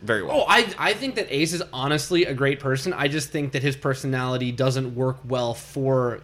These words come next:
Speaker 2: the early game of Survivor, and I, I don't know that it would
Speaker 1: Maybe
Speaker 2: play well
Speaker 1: if,
Speaker 2: with a jury.
Speaker 1: maybe if he was on, uh, a U K version where it was all British people and the accents weren't an issue, you know, he might do a little better. Uh,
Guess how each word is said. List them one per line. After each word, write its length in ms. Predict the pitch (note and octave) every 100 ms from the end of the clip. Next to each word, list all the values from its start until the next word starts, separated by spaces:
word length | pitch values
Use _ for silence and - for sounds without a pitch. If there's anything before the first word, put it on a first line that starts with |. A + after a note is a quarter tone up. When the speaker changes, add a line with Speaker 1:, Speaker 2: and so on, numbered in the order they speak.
| -
Speaker 2:
the 160 | C#3 -
early 280 | E3 D#3+ D3+
game 260 | C#3 C#3+ C#3
of 100 | C3
Survivor, 420 | C3 B2 B2+ B2
and 340 | B2 B2 A2+ G#2 -
I, 280 | B2 - C3
I 20 |
don't 160 | C3
know 120 | B2+ B2
that 80 | B2
it 20 |
would 60 |
Speaker 1:
Maybe 80 | D3+
Speaker 2:
play 120 | D3
well 180 | B2+ B2
Speaker 1:
if, 40 | A#2+
Speaker 2:
with 80 | G#2
a 20 |
jury. 240 | G#2+ F#2
Speaker 1:
maybe 240 | C3+ D#3 A3
if 80 | -
he 100 | F#3+
was 160 | F3
on, 280 | D3+ C#3+ C#3
uh, 340 | B2 A2+ A2 E2
a 20 |
U 200 | A#2+ A#2+
K 240 | A#2 G#2+ G2
version 440 | F2+ F2 - C2+ -
where 100 | G2
it 40 |
was 100 | F#2+
all 100 | G#2
British 320 | G2 G2 F#2+ -
people 340 | E2+ D#2+ F#2
and 140 | F#2
the 60 | G2+
accents 460 | G2+ G#2 - G2 -
weren't 180 | G2+
an 120 | F#2+ G2
issue, 340 | E2+ - D2+ - - - - - - -
you 140 | A#2+
know, 80 | A2+
he 140 | G#2+
might 160 | B2 G#2+
do 120 | G#2+
a 40 | G#2
little 180 | G2+
better. 380 | F#2+ F#2 F2 - - -
Uh, 200 | A2+